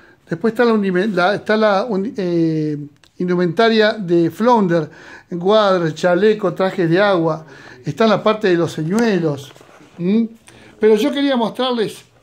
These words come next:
hoy solo este video para,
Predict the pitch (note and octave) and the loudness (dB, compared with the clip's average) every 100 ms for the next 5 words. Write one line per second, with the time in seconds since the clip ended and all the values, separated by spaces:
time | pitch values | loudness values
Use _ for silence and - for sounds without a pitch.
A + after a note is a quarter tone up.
0 | - - B3 C#4+ G3+ C3+ - _ _ _ | -10 0 2 2 -2 -8 -20 _ _ _
1 | - - - - C#4+ C#4 B3 A#3+ - B3 | -20 -20 -14 -2 2 4 2 0 -4 -6
2 | A#3+ A#3+ A3 B3 B3+ B3 - - _ - | -2 0 2 4 4 2 -4 -20 _ -20
3 | _ _ _ _ _ _ _ - B3 A#3+ | _ _ _ _ _ _ _ 2 4 4
4 | A#3+ | 0